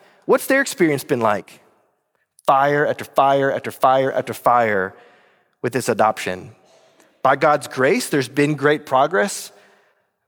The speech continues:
but with a lot of heartache, a lot of challenge. Why? 'Cause they're making progress. Making pro-, does that make sense, guys? So whe-, when you feel that sort of hardship level in your life,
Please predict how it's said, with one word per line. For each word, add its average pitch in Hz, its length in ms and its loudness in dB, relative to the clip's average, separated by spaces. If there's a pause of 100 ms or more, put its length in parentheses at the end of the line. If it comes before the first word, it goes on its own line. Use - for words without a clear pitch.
(440)
but 156 80 2
with 127 140 -2
a 127 40 2
lot 131 320 2
of 123 80 -2
heartache, 131 600 -2 (440)
a - 60 -2
lot 135 440 2
of 131 100 -2
challenge. 117 460 -2
Why? 135 320 0
'Cause 123 160 -10
they're 135 160 -4 (480)
making 165 200 -2
progress. - 640 -4 (640)
Making 175 200 -4
pro-, - 80 0
does 160 80 -4
that - 80 2
make 302 100 -2
sense, 247 220 0
guys? 254 360 -2 (540)
So 185 340 0
whe-, 180 240 0
when 175 200 2
you 233 180 0
feel 226 520 2
that 160 260 2
sort 214 160 0
of 156 80 -2
hardship 180 580 0
level 160 400 2
in 165 140 -2
your 151 120 2
life, 151 520 0